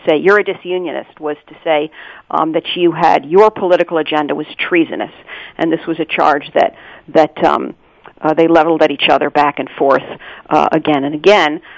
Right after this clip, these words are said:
And, uh, le-, you had noted that I begin in seventeen eighty-nine, and let me just say a word, if I can, about that choice,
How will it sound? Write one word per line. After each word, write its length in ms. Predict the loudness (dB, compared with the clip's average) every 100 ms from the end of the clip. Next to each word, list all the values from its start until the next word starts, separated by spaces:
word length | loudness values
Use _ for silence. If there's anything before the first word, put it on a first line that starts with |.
| -2
And, 220 | -2 0 -2
uh, 100 | 0
le-, 240 | 4 2
you 180 | 2 -2
had 200 | 0 2
noted 380 | 4 4 4 2
that 100 | 4
I 140 | 4
begin 340 | 0 -4 -4 -4
in 80 | -2
seventeen 380 | -2 -2 -6 -4
eighty-nine, 440 | -4 -2 0 0
and 80 | -2
let 80 | -4
me 80 | -6
just 160 | -8 -2
say 80 | 0
a 60 | 0
word, 240 | 0 0
if 80 | 0
I 60 | -2
can, 220 | -2 -2
about 260 | 2 2 4
that 200 | 2 2
choice, 320 | 0 -2 -2